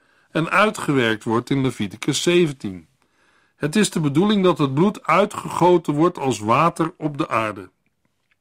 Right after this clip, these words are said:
Aan de andere kant moest alles dat als offer voor de Heere was bestemd,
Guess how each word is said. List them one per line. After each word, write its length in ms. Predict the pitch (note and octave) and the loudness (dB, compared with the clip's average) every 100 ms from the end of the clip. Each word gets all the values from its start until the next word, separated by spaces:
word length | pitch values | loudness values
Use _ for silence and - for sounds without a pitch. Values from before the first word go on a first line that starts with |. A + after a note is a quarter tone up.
| _ _ _ _ _ _ _ _ _ _ - | _ _ _ _ _ _ _ _ _ _ -14
Aan 140 | G2+ | -10
de 60 | A2 | -4
andere 380 | C3+ C#3+ B2+ | 0 0 0
kant 460 | A2+ D#3+ B2+ B2 - _ _ _ | 0 0 0 -4 -14 _ _ _
moest 340 | D#3 D3+ - - | 0 0 0 0
alles 360 | G3+ B2+ B2+ | 0 2 -2
dat 200 | - B2+ | -4 -4
als 260 | A#2+ A#2+ - | -2 -2 -2
offer 340 | F#3 - C#3+ | -4 -2 -2
voor 200 | - A#2 | -2 -4
de 120 | G#2+ | -2
Heere 280 | A2+ F#3 E3+ | 0 2 2
was 240 | A#2 G#2+ - | 0 -4 -6
bestemd, 640 | G#2 - F3+ C3+ D#3+ | -10 -2 -2 -2 -6